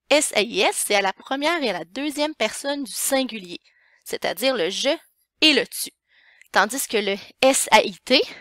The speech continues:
c'est à la troisième personne du singulier, c'est-à-dire le il, le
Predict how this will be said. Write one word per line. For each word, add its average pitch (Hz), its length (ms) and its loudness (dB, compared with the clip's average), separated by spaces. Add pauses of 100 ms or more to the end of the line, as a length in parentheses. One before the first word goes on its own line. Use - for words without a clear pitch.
(400)
c'est - 420 -2
à 190 140 0
la 180 100 2
troisième 269 840 2
personne 226 580 -2
du 240 200 -14
singulier, 185 600 -4 (720)
c'est-à-dire 269 680 0
le 233 160 4 (580)
il, 339 340 4 (1000)
le - 120 -6